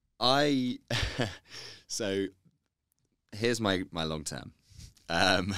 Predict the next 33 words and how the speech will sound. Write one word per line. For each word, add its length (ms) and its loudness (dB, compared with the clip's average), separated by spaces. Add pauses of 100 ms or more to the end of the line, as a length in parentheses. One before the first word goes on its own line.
(160)
<laughs> 200 -20
the, 160 -6 (200)
the, 240 0 (360)
the 100 -2
big 360 -2
dream 520 -4 (520)
is, 440 -2 (280)
one 220 0
thing 180 -2
is 160 -4
to 160 -4 (540)
always 300 0
do 120 -4
the, 160 -8 (200)
the 180 -10 (100)
fitness 260 -12
stuff. 360 -12 (360)
Um, 300 -10 (100)
you 100 -10
know, 80 -2
and 80 -2
if 80 -4
that 180 2
ends 160 -2
up 140 -2
being 220 -4
a 80 -6 (140)
Chris 280 -6
Hemsworth 380 -6
style 440 -6 (280)
massive 320 -6
fitness 280 -8
business, 500 -10